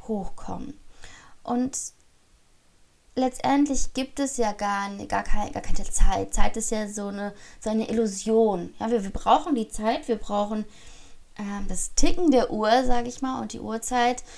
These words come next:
um gewisse, ähm, Konstrukte aufrechtzuerhalten, um Termine machen zu können, um uns mit anderen Menschen verabreden zu können, damit wir auch wissen, wann wir wo, an welchem Zeitpunkt gemeinsam zusammentreffen, um eine schöne Zeit miteinander zu verbringen.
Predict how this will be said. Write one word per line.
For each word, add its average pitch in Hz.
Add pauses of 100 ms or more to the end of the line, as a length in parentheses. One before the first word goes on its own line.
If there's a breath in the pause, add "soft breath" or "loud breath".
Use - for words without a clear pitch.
(240 loud breath)
um 240
gewisse, 277 (400 loud breath)
ähm, 220 (280)
Konstrukte 240
aufrechtzuerhalten, 208
um 202
Termine 269
machen 196
zu -
können, 196
um 233
uns 233
mit 214
anderen 220
Menschen 208
verabreden 214 (360 loud breath)
zu -
können, 202
damit 208
wir 208
auch 190
wissen, 233
wann 220
wir 208
wo, 220
an 220
welchem 208
Zeitpunkt 240
gemeinsam 202
zusammentreffen, 226
um -
eine 202
schöne 214
Zeit -
miteinander 175
zu -
verbringen. -